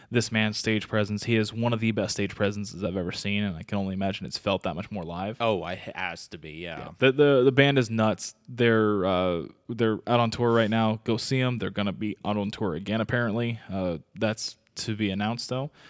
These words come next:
Speaker 1: Uh, yeah, the, it's super cool. Go check 'em out. Spite is phenomenal. Hangman is just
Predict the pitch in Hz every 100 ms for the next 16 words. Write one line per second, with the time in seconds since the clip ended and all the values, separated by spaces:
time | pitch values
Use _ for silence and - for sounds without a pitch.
0 | - - - _ _ - 110 107 104 -
1 | _ _ _ _ _ _ 139 120 - -
2 | 131 117 107 - - - - 135 - 120
3 | 104 - 120 131 117 110 104 98 - _
4 | - - - 117 107 104 117 107 104 101
5 | 104 113 101 - 110 107 104 107 107 104
6 | -